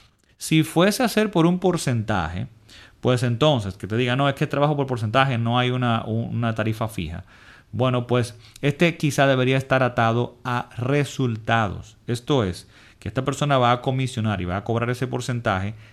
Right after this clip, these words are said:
si logra generar X cantidad de resultados o sus resultados van a ent-, a estar por encima de tal o cual retorno.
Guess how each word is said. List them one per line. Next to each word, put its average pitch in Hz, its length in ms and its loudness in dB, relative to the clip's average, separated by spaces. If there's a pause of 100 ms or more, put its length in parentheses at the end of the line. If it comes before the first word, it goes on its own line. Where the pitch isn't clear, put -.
si - 300 -4
logra 170 380 2
generar 127 480 0 (180)
X 143 520 -2
cantidad 104 500 -4
de 107 120 -2
resultados 104 840 -2
o 113 260 -2 (220)
sus 123 200 -2
resultados 120 500 0
van 135 160 2
a 135 60 -2
ent-, 123 220 -4
a 120 100 -2
estar 117 320 0
por 117 160 0
encima 123 560 -2 (300)
de 110 160 0
tal 117 260 2
o 113 140 0
cual 117 400 0
retorno. 110 640 0